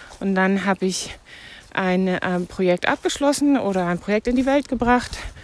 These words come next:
und da freue ich mich dann total drüber.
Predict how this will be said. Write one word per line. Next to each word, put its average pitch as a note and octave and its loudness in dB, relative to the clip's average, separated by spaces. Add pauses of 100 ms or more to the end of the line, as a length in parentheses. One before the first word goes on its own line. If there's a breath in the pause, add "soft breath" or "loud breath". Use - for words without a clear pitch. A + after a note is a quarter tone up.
(500 loud breath)
und G#3 2
da G3 2
freue A#3+ 2
ich E3+ -2
mich E3 -4
dann D#3 -4 (360 loud breath)
total D#3+ -2
drüber. D3+ -4